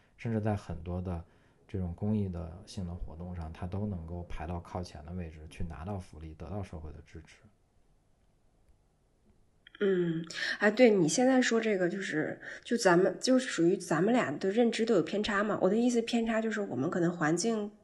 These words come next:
Speaker 2: 就是过于好，就没有办法得到一个整体的数据。前两天我在那个《经济学人》上看到一篇文章嘛，
Speaker 1: 嗯哼。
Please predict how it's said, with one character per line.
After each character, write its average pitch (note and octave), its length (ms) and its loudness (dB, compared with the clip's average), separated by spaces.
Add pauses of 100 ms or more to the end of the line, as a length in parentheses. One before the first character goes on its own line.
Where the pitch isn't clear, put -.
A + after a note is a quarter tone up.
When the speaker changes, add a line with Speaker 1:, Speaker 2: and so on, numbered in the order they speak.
(160)
Speaker 2:
就 G#3 180 -4
是 - 60 -16
过 A#3 160 4
于 G3+ 100 2
好， - 540 -2 (240)
就 G#3 120 -4
没 F#3 120 8
有 G3+ 120 6
办 G3+ 160 4
法 F3+ 140 0
得 D3 140 0
到 F3+ 160 4
一 F3 80 6
个 F3+ 100 4
整 E3+ 180 0
体 F3 140 0
的 D#3 80 2
数 F3+ 180 -4
据。 F3+ 280 -2 (260)
前 - 200 2
两 A3+ 140 4
天 G3+ 160 -4
我 F#3+ 120 0
在 F#3 160 2
那 G3+ 80 2
个 G3+ 100 2
《经 G#3+ 180 0
济 G#3+ 160 0
学 F#3 200 2
人》 F3+ 160 0
上 F#3+ 180 -2
看 G#3 160 -2
到 G3 100 2
一 G3 60 2
篇 G3+ 180 -2
文 C3 140 0
章 E3 240 2
嘛， E3 260 2
Speaker 1:
嗯 F2 120 -6
哼。 E2+ 140 -10